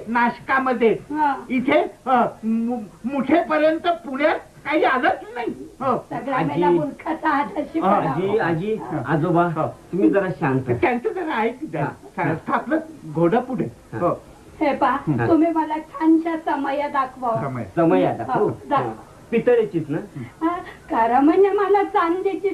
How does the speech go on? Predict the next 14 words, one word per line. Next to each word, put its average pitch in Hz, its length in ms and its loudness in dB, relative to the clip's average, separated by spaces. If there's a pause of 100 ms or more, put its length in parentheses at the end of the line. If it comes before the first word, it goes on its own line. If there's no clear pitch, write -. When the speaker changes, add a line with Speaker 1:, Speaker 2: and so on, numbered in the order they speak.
(120)
Speaker 2:
हवी. - 120 -4
Speaker 1:
चांदीची 427 640 0
समई? 427 320 -2 (500)
करायची 359 400 2
काय 480 180 -4
चांदीची 370 540 0
समई? 311 320 0 (260)
दुसऱ्या 370 600 4
दिवशी 370 280 0 (140)
मोडून 320 460 -2
खाईल 370 320 2
तो 277 120 2
शुंभ. 302 380 2 (680)
हो. - 160 2